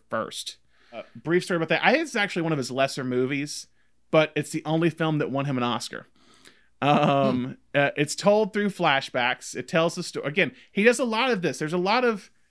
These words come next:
Speaker 1: messing with time in his
Speaker 2: Yeah.
Speaker 1: films.
Speaker 2: Yeah.
Speaker 1: Uh, which is very interesting. Either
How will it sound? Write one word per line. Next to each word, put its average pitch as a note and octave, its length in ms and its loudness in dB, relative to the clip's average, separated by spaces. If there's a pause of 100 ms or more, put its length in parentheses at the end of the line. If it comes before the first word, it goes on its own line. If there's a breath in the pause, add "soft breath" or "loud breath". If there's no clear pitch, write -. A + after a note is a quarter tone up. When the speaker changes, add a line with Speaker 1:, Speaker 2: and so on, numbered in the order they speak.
(160)
Speaker 1:
messing E3+ 560 0
with F#3 160 0
time D3 720 -2
in B2+ 140 -6
his A#2+ 280 -8
Speaker 2:
Yeah. A2+ 260 2
Speaker 1:
films. - 420 -12 (160)
Speaker 2:
Yeah. G#2+ 220 -2
Speaker 1:
Uh, C3 420 -2 (120)
which C3 200 -6
is B2 100 -10
very D3 240 0
interesting. B2 640 -8
Either C#3 380 -4